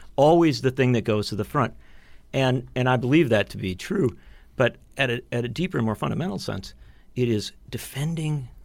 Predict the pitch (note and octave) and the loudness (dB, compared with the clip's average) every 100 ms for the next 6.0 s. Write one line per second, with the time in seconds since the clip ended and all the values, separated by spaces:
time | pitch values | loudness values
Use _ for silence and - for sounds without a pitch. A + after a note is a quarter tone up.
0 | - - - - C3 - G#2 G#2 - C3 | -20 -20 -20 0 0 0 -2 -4 -6 -10
1 | - A#2+ A#2+ A#2+ G#2+ A2+ G#2 F#2+ A#2+ B2+ | -6 -2 -2 -2 -4 -4 -6 -6 -2 2
2 | D#3+ E3+ D3+ B2+ A2+ G2+ A2 G#2 G#2 G#2 | 4 4 2 2 0 -2 -4 -2 -2 -2
3 | G2 G#2 - G2 F#2+ F#2 - F#2 - A#2 | -4 -8 -6 -8 -6 -6 -6 -6 -2 0
4 | G#2+ G#2+ G2+ - - - B2 B2 A#2+ B2 | 0 -2 -4 -12 -20 -2 2 4 2 2
5 | B2+ C3 - A#2 G#2+ - A#2+ C#3+ F#2 | 2 0 0 0 0 0 0 0 -2